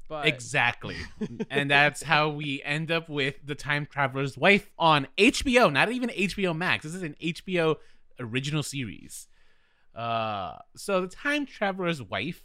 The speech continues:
Speaker 2: uh, is a T V series. It was greenlit in twenty eighteen. That's when they had the, uh, uh,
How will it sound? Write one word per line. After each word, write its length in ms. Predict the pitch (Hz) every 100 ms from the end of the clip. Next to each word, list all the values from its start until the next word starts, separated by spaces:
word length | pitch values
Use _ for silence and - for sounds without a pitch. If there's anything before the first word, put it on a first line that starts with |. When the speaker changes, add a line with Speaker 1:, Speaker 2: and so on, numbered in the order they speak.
| -
Speaker 2:
uh, 460 | 135 123 120 113 110
is 440 | 147 139 135 131 127
a 140 | 139
T 340 | 131 - 190 202
V 180 | 185 185
series. 560 | - 185 175 175 170
It 80 | 151
was 180 | 151 143
greenlit 760 | 131 156 202 196 185 190 190 - - - _ _ _
in 380 | 165 156 151 147
twenty 300 | - 185 220
eighteen. 540 | 202 - 143 107 156 -
That's 180 | 113 117
when 120 | 135
they 140 | 131
had 340 | 123 131 123 117
the, 240 | 120 120
uh, 360 | 113 107 98 90 - _ _ _ _ _ _ _ 104
uh, 440 | 117 104 90 82